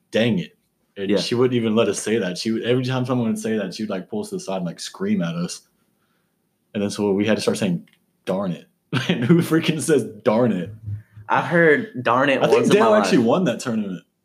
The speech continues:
Speaker 1: <laughs> I think,
Speaker 2: <laughs>
Speaker 1: I think he did.
Speaker 2: I've, I've only, I've, I've heard one person seriously say "darn it"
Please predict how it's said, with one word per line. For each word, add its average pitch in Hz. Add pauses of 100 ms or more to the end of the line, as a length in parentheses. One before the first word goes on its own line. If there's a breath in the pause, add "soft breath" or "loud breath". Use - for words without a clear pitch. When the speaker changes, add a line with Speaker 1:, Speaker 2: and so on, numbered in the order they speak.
(120)
Speaker 1:
<laughs> -
I -
think, 175
Speaker 2:
<laughs> 131
Speaker 1:
I -
think 160
he 160
did. 110
Speaker 2:
I've, 143 (200 loud breath)
I've 151
only, 180 (100)
I've, 123
I've 143
heard 143
one 123
person 123
seriously 117
say 104
"darn 104
it" 110